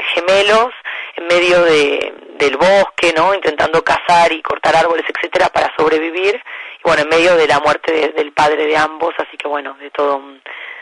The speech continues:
un cataclismo que les sucede. Pero bueno, eso es lo que estoy ahora intentando. En realidad me dedico casi exclusivamente a escribir, em,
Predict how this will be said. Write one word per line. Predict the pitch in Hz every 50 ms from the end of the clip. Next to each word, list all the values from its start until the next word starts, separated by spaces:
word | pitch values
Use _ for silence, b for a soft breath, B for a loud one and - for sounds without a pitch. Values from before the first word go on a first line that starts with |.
| B B B B
un | 170
cataclismo | 165 170 165 - 156 147 - 175 170 - 175 170 151
que | - 151
les | 156 151 - -
sucede. | - 156 - - 156 143 143 147 147 - _ _ _
Pero | _ - - 165
bueno, | 156 156 156
eso | 160 - 202
es | 190
lo | 180 156
que | -
estoy | 156 - - 156 156
ahora | 147 147 151 151
intentando. | 147 147 156 147 143 139 147 139 139 139 - - _ _ _ _ _ _ -
En | 185
realidad | 196 214 233 240
me | 247
dedico | 233 214 190 190 185 - -
casi | - 202 202 -
exclusivamente | - - - 202 185 - 196 190 185 185 185 - 202
a |
escribir, | 190 - - 165 170 160 156 185 202 226 220 240 - B B B B B B B
em, | - - 190 180 170 165 160 160 160 156 156 156 156 160 160 160 160